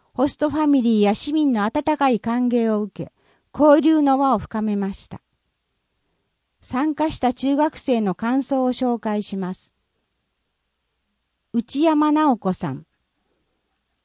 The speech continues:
「一週間の間でいろいろな体験ができたと思います。アメリカなんて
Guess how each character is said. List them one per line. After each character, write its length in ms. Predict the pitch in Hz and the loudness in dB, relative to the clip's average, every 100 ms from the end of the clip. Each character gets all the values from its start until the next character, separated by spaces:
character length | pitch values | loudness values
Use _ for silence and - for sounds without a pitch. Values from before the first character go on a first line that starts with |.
| _ _ | _ _
「一 140 | 247 240 | 0 0
週 300 | - 349 339 | 4 2 4
間 240 | 277 247 | 2 2
の 100 | 226 | 2
間 320 | 226 226 214 208 | 2 2 0 0
で 220 | 214 208 | -2 -4
い 160 | 220 254 | 0 4
ろ 160 | 349 | 6
い 60 | 349 | 4
ろ 100 | 311 | 4
な 140 | 240 | 2
体 260 | 247 240 254 | 2 0 2
験 200 | 277 262 | 0 2
が 100 | 254 | 2
で 140 | 247 | 0
き 80 | 247 | -2
た 160 | - 190 | -2 -2
と 120 | 170 | -2
思 200 | 170 170 | -2 -2
い 100 | 165 | -2
ま 160 | 143 139 | -4 -8
す。 220 | - _ _ _ _ _ _ _ _ | -12 _ _ _ _ _ _ _ _
ア 120 | - 247 | -2 0
メ 120 | 311 | 2
リ 140 | 302 | 0
カ 140 | 302 285 | 0 0
な 180 | 277 | 0
ん 80 | 254 | -2
て 240 | - 175 | -4 -8